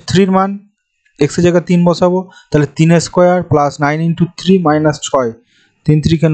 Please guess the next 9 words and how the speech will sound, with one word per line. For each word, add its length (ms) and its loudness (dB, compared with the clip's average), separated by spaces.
নয়, 180 0
তিন 180 2
নয় 200 2
সাতাশ 360 -4
মাইনাস 280 -2
ছয়, 200 -2
এটা 180 2
দেখো 180 -2
সাতাশ 380 -4